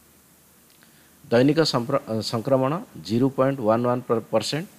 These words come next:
ସାପ୍ତାହିକ ସଂକ୍ରମଣ ଜିରୋ ପଏଣ୍ଟ ୱାନ୍ ଟୁ ପରସେଣ୍ଟ। ଇଣ୍ଡିଆ। ଅନଲାଇନରେ ବିରିୟାନୀ ମଗାଇ ଖାଇବା ପରେ ଚାଲିଗଲା ଜୀବନ। online ବିରିୟାନୀ ଖାଇ କେରଳରେ ଜଣେ ଯୁବକଙ୍କ ମୃତ୍ୟୁ।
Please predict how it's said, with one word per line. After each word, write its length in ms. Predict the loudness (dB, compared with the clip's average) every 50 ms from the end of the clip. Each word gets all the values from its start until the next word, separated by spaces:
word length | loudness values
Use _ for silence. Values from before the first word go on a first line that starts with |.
| -20 -20 _ _ -8
ସାପ୍ତାହିକ 520 | -4 -2 -2 0 0 0 0 0 0 -2
ସଂକ୍ରମଣ 540 | -4 -4 -4 -6 -4 -4 -4 -4 -4 -6 -6
ଜିରୋ 200 | -4 -2 -2 -2
ପଏଣ୍ଟ 220 | 0 -2 0 0
ୱାନ୍ 200 | 2 0 0 0
ଟୁ 120 | -2 -4 -4
ପରସେଣ୍ଟ। 380 | -4 -4 -4 -4 -6 -8 -8 -10 -10 -8
ଇଣ୍ଡିଆ। 260 | -4 -2 0 0 -2 -2 -6 -14 -20 _ _ _ _ _ _ _ _ _ _ _ _ _ _ _ _ _ _ _ _ _ _ _ _ _ _ _ _ _ _ _ _ _ _ _ _ -2 0
ଅନଲାଇନରେ 420 | 2 4 6 6 6 4 4 2
ବିରିୟାନୀ 420 | 2 2 4 4 6 4 4 4
ମଗାଇ 300 | 2 2 2 4 2 2
ଖାଇବା 320 | 2 0 0 2 2 2 2
ପରେ 180 | 2 0 -2
ଚାଲିଗଲା 420 | 0 0 0 2 2 4 4 2 2
ଜୀବନ। 360 | 0 0 -2 -4 -4 -6 -8 -12 -12 -6
online 360 | -2 0 2 4 2 2 2
ବିରିୟାନୀ 380 | 0 0 0 2 2 0 0 -2
ଖାଇ 200 | -2 -2 -2 -2
କେରଳରେ 640 | 0 2 2 4 4 4 2 2 0 -2 -4 -8 -12 -14 -8
ଜଣେ 360 | -4 -2 -2 -2 -2 -6 -8 -12 -20 _ _ _ -20 -10 -6
ଯୁବକଙ୍କ 440 | -2 0 0 0 -2 -4 -6 -6
ମୃତ୍ୟୁ। 440 | -4 -2 -2 -2 -4 -4 -6 -8 -8